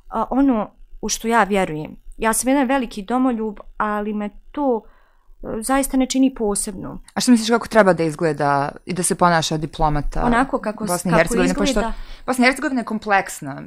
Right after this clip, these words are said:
Speaker 2: ovaj, i, a, pitanje je da li postoji ta osoba koja može da
Speaker 1: Ako me
Speaker 2: predstavi
Speaker 1: pitaš,
Speaker 2: njenu multi-
Speaker 1: to je Martina Mlinarević,
Speaker 2: Mhm.
Speaker 1: Sopta. Nju bi izdvojila, ona je, ona trenutno obnaša tu funkciju, a drugu,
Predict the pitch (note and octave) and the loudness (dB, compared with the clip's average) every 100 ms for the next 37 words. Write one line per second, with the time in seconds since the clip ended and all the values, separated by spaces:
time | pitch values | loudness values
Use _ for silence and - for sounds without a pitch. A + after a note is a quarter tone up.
0 | - - D3+ D3 D3 D3+ D#3 - E3 E3 | -14 -14 -12 -10 -8 -8 -12 -12 -8 -6
1 | D#3 D#3+ E3 - D#3+ D#3 D#3 D#3+ - F#3+ | -4 -4 -4 -2 0 0 0 -2 -4 4
2 | G#3+ G3 F#3 F3 F#3 G3+ G3+ G3+ G#3+ B3+ | 4 6 2 6 6 6 6 4 4 0
3 | A3 G#3 G#3+ G3 F#3 - F3+ F3 F3 E3+ | 2 2 2 0 0 4 4 4 2 0
4 | E3 D#3 D#3 D#3 D#3 C#4+ C#4+ G#3+ F3+ - | -4 -2 0 2 2 2 2 0 0 2
5 | F#3+ F3 E3+ E3 D#3 D#3 D3+ C#3 - C4+ | 2 2 0 0 -2 -4 -4 -6 -2 0
6 | B3+ A#3 A3 G#3 G#3+ G#3+ G#3 G3 F#3 F#3 | 0 0 -4 -4 -4 -4 -4 -4 -6 -8
7 | F3+ - - F3 D#3+ D#3 D#3+ - - - | -10 -10 -4 -2 0 0 0 -2 -6 -6
8 | - - B3 B3 A3 G#3 A3 C4 C#4 - | -8 -6 -2 0 -2 -4 0 2 2 2
9 | B3+ C#4 C4+ C4 C#4+ - D4 G3 - G3 | 2 2 2 0 0 0 -2 -4 -6 -6
10 | G#3 G#3 - - A#3 G3 A#3+ C4+ - E4 | -6 -6 -8 -8 -10 -8 -8 -8 -10 -10
11 | G4+ C#4 A3+ | -8 -6 -8